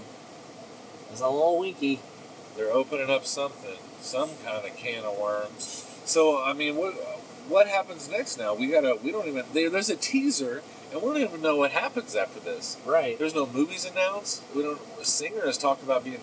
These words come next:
Speaker 2: done.
Speaker 1: Yeah.
Speaker 2: And act-, actually, they've said this is the end of the Singer X-Men universe.
Speaker 1: So somebody else is gonna be helming the X-Men.
Speaker 2: But how does that work? 'Cause it's,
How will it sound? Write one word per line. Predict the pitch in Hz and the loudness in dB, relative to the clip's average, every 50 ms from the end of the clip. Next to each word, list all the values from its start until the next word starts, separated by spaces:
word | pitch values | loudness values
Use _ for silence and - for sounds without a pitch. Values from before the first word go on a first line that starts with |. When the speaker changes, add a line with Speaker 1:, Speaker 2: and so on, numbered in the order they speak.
| 101 113 | -2 0
Speaker 2:
done. | 131 180 220 208 156 147 | 0 2 2 -2 -4 -2
Speaker 1:
Yeah. | 131 131 151 147 143 135 | 0 2 4 4 4 4
Speaker 2:
And | 123 139 147 151 | 4 4 0 0
act-, | 127 - - 127 | -2 -4 -2 0
actually, | 170 214 - - 233 - | 0 0 0 0 -2 0
they've | 196 196 202 | 0 0 2
said | - - 226 202 - | 2 2 2 0 -2
this | 196 202 - - | -4 -4 -4 -4
is | - - | -4 -4
the | 185 185 170 190 | -4 -2 -2 -2
end | 202 196 - 185 | -4 -4 -2 0
of | 190 208 214 | 0 0 0
the | 202 180 | 2 4
Singer | - - - 156 151 143 147 143 143 | 4 4 6 4 2 2 -2 -2 -2
X-Men | 139 151 208 - - - - 120 107 - | -2 -2 -2 0 -2 -2 -2 -6 -10 -12
universe. | - - - - - - - | -12 -8 -2 2 2 4 6
Speaker 1:
So | 180 170 | 8 8
somebody | - - - 233 240 226 202 185 | 8 8 6 6 6 6 4 4
else | 190 190 185 - 165 | 2 2 0 -2 -4
is | 147 | -2
gonna | 139 165 151 | -2 -2 -2
be | 131 131 123 117 | 0 -2 -2 -4
helming | - - 175 208 196 143 123 117 113 110 | -4 -2 -2 -2 0 -2 -4 -6 -6 -10
the | - - - | -10 -6 -6
X-Men. | 147 139 - - - 127 117 117 113 110 117 - - - | -4 -2 -2 -2 -2 -4 -6 -8 -10 -12 -14 -14 -2 0
Speaker 2:
But | - - | 2 2
how | - - 196 | 2 2 0
does | 190 190 170 170 | 0 0 2 4
that | 175 151 139 | 4 2 2
work? | 151 190 196 185 - - - | 2 -2 -4 -4 -8 -2 0
'Cause | 143 135 - 147 | 0 0 2 0
it's, | 156 147 - - - | -2 0 0 0 -2